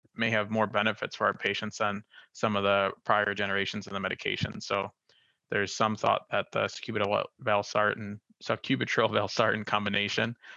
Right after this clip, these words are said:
um, has more benefits for the R V. The S G L T twos, I don't think we've had much data yet, but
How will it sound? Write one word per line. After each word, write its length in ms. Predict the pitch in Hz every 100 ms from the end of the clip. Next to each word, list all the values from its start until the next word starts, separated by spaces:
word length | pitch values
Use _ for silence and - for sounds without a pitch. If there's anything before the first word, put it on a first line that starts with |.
| -
um, 360 | 104 98 98 104
has 160 | 107 104
more 160 | 104
benefits 420 | 101 98 - 104
for 100 | -
the 120 | 104 104
R 180 | 104
V. 280 | 107 117 127 _ _ _ _ _ _
The 80 | 123
S 160 | 127 -
G 80 | 120
L 80 |
T 140 | 110 107
twos, 320 | - 120 107 -
I 60 |
don't 140 | 107 107
think 140 | 107
we've 100 | 101
had 160 | 107 104
much 240 | 104 -
data 240 | 110 104
yet, 320 | 101 104 101 - -
but 160 | 104